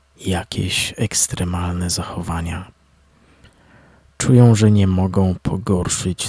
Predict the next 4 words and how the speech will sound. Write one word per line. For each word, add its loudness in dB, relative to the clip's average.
tego, -4
co -2
jest -2
obecnie. -4